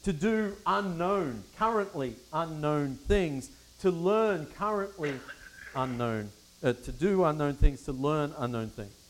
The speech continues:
Faith isn't something that happens by luck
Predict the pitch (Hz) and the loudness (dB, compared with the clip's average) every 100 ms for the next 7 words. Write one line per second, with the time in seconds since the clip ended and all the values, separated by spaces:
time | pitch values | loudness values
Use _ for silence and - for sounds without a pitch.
0 | - - - - - - - 202 202 185 | -20 -20 -20 -20 -20 -20 0 4 6 4
1 | - - - - - - - 175 156 165 | 0 -18 -20 -20 -20 -20 -8 -8 -6 -10
2 | - 139 123 131 127 127 127 131 123 135 | -8 -8 -8 -12 -12 -8 -6 -6 -6 -8
3 | 107 123 117 135 170 | -2 0 2 0 0